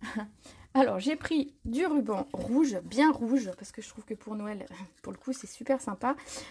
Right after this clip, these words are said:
Alors, c'est le, euh, tic, tic, tic, tic, comment il s'appelle ? Ruban satin à double surpiqûre.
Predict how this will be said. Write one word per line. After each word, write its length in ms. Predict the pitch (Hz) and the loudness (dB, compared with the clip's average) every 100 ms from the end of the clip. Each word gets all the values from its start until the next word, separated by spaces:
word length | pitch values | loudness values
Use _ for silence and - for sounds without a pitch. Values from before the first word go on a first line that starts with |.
| - | -4
Alors, 240 | 247 247 190 | 2 2 2
c'est 320 | - 330 339 | -2 0 2
le, 360 | 277 311 339 349 - _ _ _ _ - - _ 196 | 4 4 2 -4 -10 _ _ _ _ -18 -18 _ -14
euh, 380 | 180 180 180 180 | -10 -8 -8 -10
tic, 180 | - - | -14 -12
tic, 160 | 262 | -12
tic, 180 | - 269 | -10 -6
tic, 140 | 269 277 | -6 -6
comment 160 | 196 | -10
il 60 | 190 | -6
s'appelle ? 340 | 208 285 320 | -2 2 2
Ruban 340 | 277 277 311 339 | 4 4 2 0
satin 480 | 302 247 - 330 - | 0 0 0 0 -2
à 120 | 214 | -2
double 340 | 226 320 226 | 0 0 0
surpiqûre. 640 | 220 311 - 240 - - | -2 -6 -6 -8 -8 -18